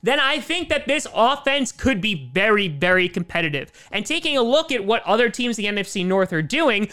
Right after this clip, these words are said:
you have the Vikings, who lost a lot of people on defense, so they may struggle a little bit this year. Then you have the Bears, which who the hell knows what's going on with them? And then you have the Packers,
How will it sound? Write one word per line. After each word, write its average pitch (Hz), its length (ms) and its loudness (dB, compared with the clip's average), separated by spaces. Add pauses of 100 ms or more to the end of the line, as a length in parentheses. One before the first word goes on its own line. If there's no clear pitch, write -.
(140)
you 202 100 2
have 190 240 0
the 175 80 0
Vikings, 196 460 0
who 226 120 0
lost 180 320 2
a 170 60 0
lot 147 240 2
of 208 80 -2
people 185 260 0
on 151 220 2
defense, 156 460 -4
so 160 160 -4
they 151 180 -2
may 185 140 0
struggle 156 420 0
a - 20 0
little 143 140 0
bit 147 220 -4
this 151 240 -2
year. 147 280 0 (280)
Then 220 160 2
you 269 80 0
have 233 180 -2
the 190 80 2
Bears, 220 460 2
which 170 180 0
who 247 160 0
the 202 100 2
hell 254 300 0
knows 180 260 2
what's 156 120 -4
going 151 280 0
on 143 160 0
with 139 120 -6
them? 180 260 0
And 214 100 -2
then 294 120 0
you 330 80 0
have 294 220 0
the 302 40 -4
Packers, 277 600 -2